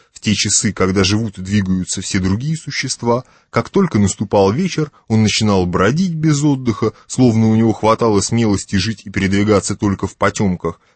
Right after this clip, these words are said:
когда все становятся слепыми. Однажды утром его нашли мёртвым. Это было большим облегчением для всех. Приближалась зима. Жанна чувствовала,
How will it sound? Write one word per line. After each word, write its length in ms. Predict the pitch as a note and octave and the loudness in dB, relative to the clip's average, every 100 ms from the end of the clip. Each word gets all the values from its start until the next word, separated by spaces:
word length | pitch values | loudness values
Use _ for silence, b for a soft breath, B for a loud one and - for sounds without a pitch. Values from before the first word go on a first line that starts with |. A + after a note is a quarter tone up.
| _ | _
когда 260 | - F#2 F2 | -2 0 0
все 280 | - - D3+ | -2 -2 -2
становятся 600 | - F2+ F2+ F2 - - | 0 0 2 0 -2 -6
слепыми. 580 | - F2+ - F2 E2 - _ _ _ _ _ _ _ _ _ _ _ _ _ _ _ _ _ | -4 -4 -6 -12 -12 -14 _ _ _ _ _ _ _ _ _ _ _ _ _ _ _ _ _
Однажды 460 | A2 G2+ C#3+ C#3+ C3 | -2 2 2 2 0
утром 460 | D#3 F3+ D3 D3+ - - | -2 -2 0 -2 -4 -2
его 220 | F#2+ G2+ | 2 4
нашли 340 | G2+ - F#2 | 2 2 0
мёртвым. 540 | F2+ F2+ E2 - D#2 - _ _ _ _ - | 2 2 0 -4 -12 -14 _ _ _ _ -2
Это 180 | C3+ C3+ | 0 2
было 240 | B2+ A#2 | 4 4
большим 480 | G2+ F#2+ F#2+ D#3 C3 | 4 2 2 -2 -2
облегчением 640 | E2+ E2 - F2+ F2 E2+ | -2 -2 -2 0 2 0
для 220 | E2 E2+ D#2+ | 0 -2 -2
всех. 420 | - F2 D#2 _ _ _ _ _ _ _ _ _ | -6 -8 -10 _ _ _ _ _ _ _ _ _
Приближалась 640 | G2+ F#2+ G#2+ A#2+ D#3+ D3 | 0 2 2 2 2 0
зима. 480 | A#2 G#2+ F#2+ E2+ D#2+ _ _ _ _ _ _ | 0 0 2 0 -2 _ _ _ _ _ _
Жанна 320 | - A#2+ E3+ E3 | -2 0 2 0
чувствовала, 720 | - D#3 - B2+ B2 A#2 | -2 -4 -2 0 2 2